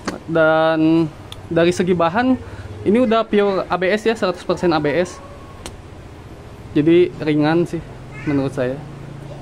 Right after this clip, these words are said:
Seperti itu palingnya untuk review R S P F F C dua satu. Ini saya belum, eh,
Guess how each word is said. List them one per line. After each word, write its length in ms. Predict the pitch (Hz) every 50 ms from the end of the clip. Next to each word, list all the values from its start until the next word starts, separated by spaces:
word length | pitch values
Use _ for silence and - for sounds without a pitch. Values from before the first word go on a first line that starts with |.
| - -
Seperti 480 | - - - 151 151 - 165 156 147 139
itu 120 | - 180 175
palingnya 400 | 175 151 151 160 180 190 202 196 - - - - - - - - - - - - - - - - - -
untuk 280 | 160 156 156 160 156 -
review 400 | 151 147 - - 156 151 151 151 - - - - - - - - - -
R 160 | - 160 151
S 120 | 147 - -
P 160 | - 190 208 -
F 80 | - -
F 120 | 165 -
C 160 | - 175 165
dua 160 | 156 156 160 -
satu. 400 | 156 135 - - 180 220 233 - - - - - -
Ini 120 | 185 208 220
saya 200 | 220 233 240 233
belum, 440 | 233 233 226 226 220 226 226 220 208
eh, 560 | - 190 202 202 202 202 202 202 202 202 202